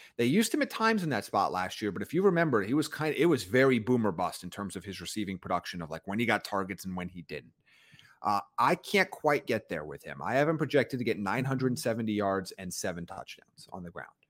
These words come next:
which puts him, you know, s-, uh, uh, below both of those numbers. But I do think he's gonna get, I also have him for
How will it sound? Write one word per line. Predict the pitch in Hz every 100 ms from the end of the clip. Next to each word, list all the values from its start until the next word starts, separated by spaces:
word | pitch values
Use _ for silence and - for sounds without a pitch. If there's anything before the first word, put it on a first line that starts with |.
| _ -
which | 110 101 -
puts | 113 -
him, | 107 98 90 _ _ _ _ _ _ _
you | 180 156
know, |
s-, | 110 -
uh, | 117 123 135
uh, |
below | 123 131 127 120
both | 110 107 104
of | 92
those | 90 85
numbers. | 73 71 - - - - - - _
But | 156
I | 147
do | 135 247
think | 269 160 139
he's | - 127 -
gonna | 127
get, | 107 110 101 - -
I | 120
also | 170 185
have | 160 123 110
him | 107
for | - 113 107 98